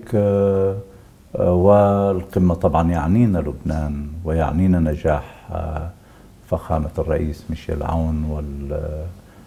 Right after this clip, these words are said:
وضمان، آه، حاضنة شعبية، آه،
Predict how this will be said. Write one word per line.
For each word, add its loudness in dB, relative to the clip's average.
وضمان، 2
آه، 0
حاضنة 2
شعبية، -2
آه، 2